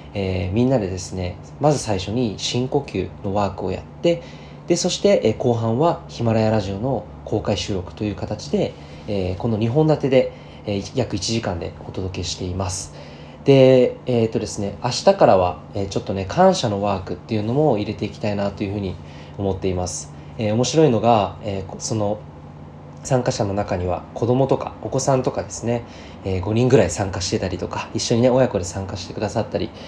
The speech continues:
えー、していらっしゃる方も、えー、いまして、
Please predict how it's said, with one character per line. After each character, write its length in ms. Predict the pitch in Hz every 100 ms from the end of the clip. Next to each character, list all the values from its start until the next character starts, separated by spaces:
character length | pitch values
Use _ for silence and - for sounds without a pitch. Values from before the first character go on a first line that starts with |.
| - -
え 200 | 104 92
ー、 40 | 92
し 120 | -
て 100 | 98
い 180 | - 98
ら 100 | 98
っ 0 |
し 80 | 107
ゃ 20 |
る 80 | 95
方 220 | 101 92
も、 180 | 87 - - - -
え 280 | 95 90 87
ー、 20 |
い 60 |
ま 120 | 95 92
し 100 | -
て、 280 | 143 117